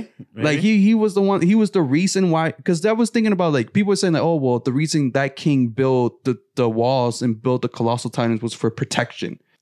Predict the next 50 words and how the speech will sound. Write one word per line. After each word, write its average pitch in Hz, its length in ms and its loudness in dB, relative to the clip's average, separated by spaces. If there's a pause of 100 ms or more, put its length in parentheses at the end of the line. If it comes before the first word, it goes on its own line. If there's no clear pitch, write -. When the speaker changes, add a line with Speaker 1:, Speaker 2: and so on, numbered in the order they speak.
(120)
Speaker 1:
like, 123 260 -2
just 139 200 -2
in 135 100 4
case 131 240 0
that 123 120 0
he 123 140 0
needed 127 300 4
to - 140 -2
ever 113 280 0
activate 104 460 -4
it." 85 200 -10 (500)
But 123 80 0
then 127 100 2
I 135 60 2
was 135 140 0
thinking 139 180 0
to 120 60 -4
myself, 113 280 -2
I'm 110 40 -2
like, 104 280 -4
"Yeah, 185 260 2
but 175 160 -4
they 139 120 0
never 160 340 0
did." 147 400 -2 (100)
Years 185 340 0
and 160 140 2
years 175 260 2
and 156 160 2
years 170 220 0 (100)
went 139 240 2
by 147 200 0
and 123 160 2
they 123 60 0
never 147 560 0
had 135 180 -2
to - 120 -6
activate - 440 -6
it. - 180 -14 (320)
But 117 140 -2
the 123 60 0
moment 127 360 2
Eren 135 280 0
is 135 100 0
born, 151 460 0 (500)
Eren 117 280 2
has 147 180 -2
to - 100 -4
activate 160 400 -4
it. 160 140 -6